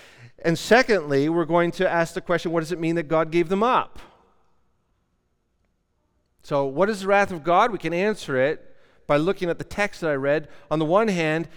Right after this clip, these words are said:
the wrath of God is revealed. On the other hand, and they go together. Uh, so maybe it's the other side of the coin rather than the other hand. On the other side of the same coin, God gave them up. Let's take a look at the first one.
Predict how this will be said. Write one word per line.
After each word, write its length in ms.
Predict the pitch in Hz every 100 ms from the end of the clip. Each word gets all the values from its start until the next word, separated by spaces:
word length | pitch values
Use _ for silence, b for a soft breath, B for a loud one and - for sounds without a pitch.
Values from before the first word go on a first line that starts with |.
| b -
the 80 |
wrath 220 | 165 180 175
of 100 | 156
God 180 | 175
is 100 | 170
revealed. 640 | 147 147 190 233 180 180 190
On 220 | 180 180
the 80 | 185
other 220 | 220 214
hand, 260 | 175 170 180
and 100 | 175
they 60 |
go 160 | 165 190
together. 520 | 139 139 117 170 277 b b b -
Uh, 320 | 139 135 113
so 320 | - 131 123 b b b b b _ _ 120
maybe 260 | 135 147
it's 120 | 135 -
the 80 |
other 140 | 131 135
side 240 | - 131
of 40 | 117
the 60 |
coin 340 | - 127 127 127
rather 200 | 117 120
than 80 | 117
the 80 |
other 160 | 117 117
hand. 340 | 127 110 113 b b -
On 60 |
the 100 | 156
other 260 | 202 220 240
side 300 | - 190 170
of 140 | 156
the 80 | 135
same 380 | 151 175 165 151
coin, 500 | - 147 143 180 233 b b b b b _ _ _
God 220 | 147 143
gave 180 | 151 147
them 160 | 170 185
up. 500 | - 208 117 104 - - -
Let's 100 | -
take 160 | 233
a 60 | 208
look 120 | 208
at 60 | 180
the 60 |
first 360 | - 202 214 -
one. 220 | 170 139